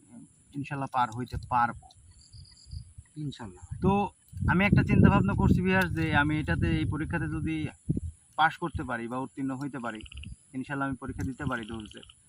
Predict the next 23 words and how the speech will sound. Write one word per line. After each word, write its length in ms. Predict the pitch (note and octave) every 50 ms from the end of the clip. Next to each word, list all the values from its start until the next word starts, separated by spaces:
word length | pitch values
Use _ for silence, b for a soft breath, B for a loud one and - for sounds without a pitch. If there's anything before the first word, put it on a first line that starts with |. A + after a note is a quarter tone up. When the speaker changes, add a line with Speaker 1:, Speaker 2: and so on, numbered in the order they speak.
| _ _ - - - - _ - - - - - _ _
Speaker 1:
তাহলে 600 | - C#3 C#3+ C#3+ D3 E3+ E3+ E3+ F3 E3+ E3+ E3 D3 - - _ _ _ _ _ _ _ _ _ _ _ _
এটা 160 | - C#3 D#3
যদি 160 | D3+ D3 D3 D#3
আমি 160 | D#3 D#3 D3+
ফিরাই 380 | - - E3 D3+ D#3 D3+ D3
পাই, 340 | B2 - A2+ G#2+ G#2+ A#2 C3 - _ _ _ _ _ _ _ _ _ _ _ _ _ _ _ _ -
তাহলে 300 | - C3+ C#3+ D3+ D#3+ E3 D#3+
হয়তো 480 | D#3+ E3 D#3 - - D3+ B2+ B2 C#3 - - _ _ _ _ _ _ _ _ _ _ _ _ _ _ _ _ - - B2+
আমি 260 | B2+ B2 B2+ C3 C3+ C3+ C3+ C3+ C3+ C3 - - - _ - - - _ _ _ _ _ _ _ _ _ _ -
একটা 200 | - D3+ - E3
কিছু 180 | C#3+ D#3 D3 E3+
করতে 260 | - E3 C#3+ - C3+
চাচ্ছি, 340 | C3 D#3 - - - B2+ B2
সেটা 280 | B2+ - D#3 E3+ E3+ D#3+
হচ্ছে 180 | D3+ - D#3 B2+ - -
পরের 240 | C3 B2 A#2+ A#2+ A2
কথা, 280 | - A#2+ - - C3+
ভবিষ্যতের 580 | B2+ B2+ B2+ A#2 A2 G#2+ G#2+ - A#2+ A2+ - A2+
কথা, 300 | - - - - B2 C3+ - _ - _ _ _ _ _
সেটা 160 | - - B2
আমি 140 | A#2+ B2 B2
আপনাদের 360 | A#2+ A#2 - B2 A2+ A#2 A#2
জানাবো। 420 | A2+ - A#2+ A2+ A2+ A#2+ A2+ G#2